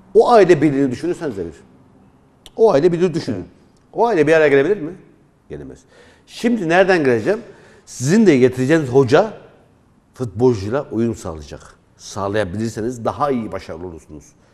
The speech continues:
Speaker 1: Taraftarla uyum sağlayacak. Şehir de uyum sağlayacak. Şehir sevecek, taraftar sevecek, topçu sevecek.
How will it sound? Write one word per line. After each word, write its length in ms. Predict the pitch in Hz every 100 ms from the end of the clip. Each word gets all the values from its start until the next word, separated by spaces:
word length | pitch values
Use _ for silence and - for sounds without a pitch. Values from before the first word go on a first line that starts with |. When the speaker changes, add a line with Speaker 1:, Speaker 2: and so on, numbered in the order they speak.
| _ _ _ -
Speaker 1:
Taraftarla 500 | 123 127 - 131 135
uyum 280 | 120 131 120
sağlayacak. 540 | 101 90 73 76 - _ _ _ _
Şehir 480 | - 143 131 170 135
de 40 |
uyum 300 | 123 127 131
sağlayacak. 560 | - 90 85 80 - - _ _ _
Şehir 340 | - 131 151
sevecek, 580 | 143 104 95 90 101 -
taraftar 380 | 104 104 127 117
sevecek, 420 | 107 101 127 -
topçu 200 | 92 82
sevecek. 320 | 92 76